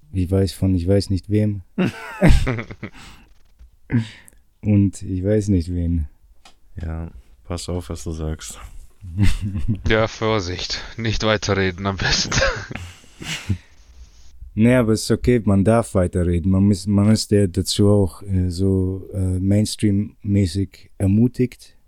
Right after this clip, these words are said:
Speaker 1: weil du darfst nicht schwurbeln. Alles ist eine Schwurbelei. Deswegen musst du alles so, ja, egal.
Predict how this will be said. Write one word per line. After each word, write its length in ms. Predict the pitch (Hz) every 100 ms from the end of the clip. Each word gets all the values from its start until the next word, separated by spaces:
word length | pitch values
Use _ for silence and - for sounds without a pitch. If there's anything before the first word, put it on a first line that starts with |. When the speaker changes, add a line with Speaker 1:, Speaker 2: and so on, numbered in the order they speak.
| _ _ _ _ _
Speaker 1:
weil 160 | 104 101
du 100 | 98
darfst 320 | 107 117 -
nicht 180 | 101 -
schwurbeln. 680 | - 104 113 104 104 107 98 _ - _ _ - - - _ _ -
Alles 320 | 104 107 95
ist 160 | 104 -
eine 100 | 98
Schwurbelei. 800 | - 101 101 95 98 101 98 87 - _ _ - - - _ _ _ - _ -
Deswegen 400 | 85 101 98 101
musst 320 | 101 - -
du 360 | 92 90 87 82 - - - _
alles 360 | 95 95 90 -
so, 160 | 90
ja, 120 | 90 104 123 120 107 120 127 110 110
egal. 500 | 104 95 78 85